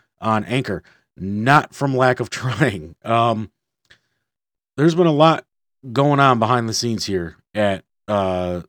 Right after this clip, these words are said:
Money's Crazy Mind, and, um, wanted to kinda take this time to just, uh,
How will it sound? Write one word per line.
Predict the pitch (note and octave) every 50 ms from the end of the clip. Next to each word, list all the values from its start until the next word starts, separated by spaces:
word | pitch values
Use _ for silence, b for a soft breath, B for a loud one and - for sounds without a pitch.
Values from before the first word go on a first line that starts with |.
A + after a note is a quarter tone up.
| _ _ -
Money's | G#2 G#2 G#2 G2+ F#2 -
Crazy | - - G#2 F#2+ F#2+ F#2+
Mind, | F2+ F2 E2+ D#2+ D#2 D2 D2 - -
and, | F#2+ G2 G2 F#2+ F#2 F#2
um, | G2 F#2+ F#2 F#2 F2+ F2 - _ _ _ b b b b b b b b b -
wanted | F3+ G3 G3+
to | F3 D3
kinda | - E3+ D#3 C#3
take | - C#3+ C#3+ B2
this | C3+ C3
time | B2+ - C3+ C3 A#2+
to | A2+ G2+
just, | G2 A2+ A2+ G#2+ - - -
uh, | A2 A2 G#2+ G#2 G#2 G2+ G2